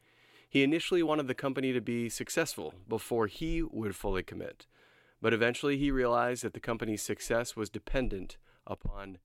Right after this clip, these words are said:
his commitment. That insight shifted both his mindset and behavior. That's a challenge that most of us face.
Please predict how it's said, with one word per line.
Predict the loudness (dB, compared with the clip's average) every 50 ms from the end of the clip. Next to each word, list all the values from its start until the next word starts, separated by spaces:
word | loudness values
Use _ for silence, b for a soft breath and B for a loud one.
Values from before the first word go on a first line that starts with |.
| _ _ _ _ _
his | _ 0 2 2 2 0
commitment. | -2 -8 -8 -8 -8 -10 -14 -16 -18 -20 _ b b b b b b b b b b b
That | 2 4 4 4
insight | 4 2 0 2 2 2 2 2 0
shifted | -2 -2 -2 0 0 0 0
both | 2 2 2 2 2
his | -2 -4 0
mindset | 2 2 2 2 0 -2 -2 -2 -2 -2 -2 -6 -18 -20 -20 -20 -20 _ _ -2
and | 0 2 2 2 2
behavior. | 0 -2 -2 0 -2 -2 -2 -6 -8 -10 -10 _ _ _ _ _ _ _ _ _ _ b b b b b b b b b b b b b b b
That's | 2 2 2 4 2
a | -4
challenge | -2 2 2 2 4 2 0 0
that | 0 0 0
most | 2 0 0 0 -4 -8
of | -8
us | -8 -8 -8 -8
face. | -6 -6 -6 -6 -8 -10 -12 -14 -14